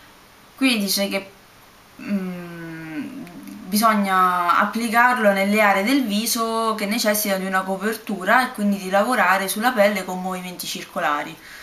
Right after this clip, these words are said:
Grande traduzione ho fatto di questa frase, penso che ci sia scritto quello, però io sinceramente lo sto usando come cipria. Eccola qui, tonalità Sheer, viene nella sua scatolina.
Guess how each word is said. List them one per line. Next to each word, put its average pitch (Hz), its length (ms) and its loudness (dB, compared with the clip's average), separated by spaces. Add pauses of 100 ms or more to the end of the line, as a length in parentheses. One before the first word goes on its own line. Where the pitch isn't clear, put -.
(200)
Grande 190 340 0
traduzione 175 480 -4
ho - 20 -6
fatto 180 220 -4
di 160 100 -8
questa 196 240 0
frase, 202 380 2 (580)
penso 220 320 2
che 185 100 -4
ci 208 140 0
sia 202 160 4
scritto 202 380 -4
quello, 196 580 0 (420)
però 320 220 4
io 247 140 2
sinceramente 226 500 2
lo 180 80 -2
sto 190 240 0
usando 202 460 2
come 180 260 -8
cipria. 151 460 -4
Eccola 190 440 -4 (100)
qui, 190 360 -4 (420)
tonalità 180 640 -6
Sheer, 196 560 -8 (300)
viene 185 300 -2
nella 175 260 -6
sua 190 180 -6
scatolina. 170 760 -8